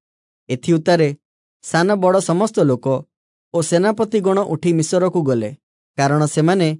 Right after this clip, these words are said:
କଲ୍ଦୀୟମାନଙ୍କ ଲାଗି ଭୀତ ହେଲେ। ଜିହୋୟାଖିନ୍ କାରାଗାରରୁ ମୁକ୍ତ। ଏଥି ଉତ୍ତାରେ ଜିହୁଦାର ରାଜା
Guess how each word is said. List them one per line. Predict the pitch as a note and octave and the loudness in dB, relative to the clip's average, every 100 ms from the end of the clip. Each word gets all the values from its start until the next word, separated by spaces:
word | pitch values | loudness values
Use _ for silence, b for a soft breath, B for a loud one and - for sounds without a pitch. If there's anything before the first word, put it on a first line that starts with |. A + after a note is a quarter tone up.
| _ _ _ _ - | _ _ _ _ 0
କଲ୍ଦୀୟମାନଙ୍କ | F3 G3 G#3 G3 F3+ F#3 | 2 2 2 2 2 0
ଲାଗି | F#3 E3 E3 | 0 0 0
ଭୀତ | F3+ C#3 C#3+ | -2 -2 -2
ହେଲେ। | A#2+ G#2+ G#2 - _ _ _ _ _ _ _ - | -4 -6 -12 -18 _ _ _ _ _ _ _ -10
ଜିହୋୟାଖିନ୍ | C#3 D3 E3+ E3+ D#3 G#3+ G3+ | -2 2 4 2 2 -2 0
କାରାଗାରରୁ | E3+ D#3 E3 E3 D#3+ E3+ | 0 0 2 2 0 0
ମୁକ୍ତ। | D3 - A2+ - _ _ _ _ _ _ _ _ _ - | -2 -6 -14 -14 _ _ _ _ _ _ _ _ _ -2
ଏଥି | E3+ B3 | -2 0
ଉତ୍ତାରେ | A#3 G#3 G3 | 0 2 2
ଜିହୁଦାର | F#3+ F3+ E3+ G3+ A3+ G3 | 2 0 0 2 2 4
ରାଜା | C3 A#2+ | 2 0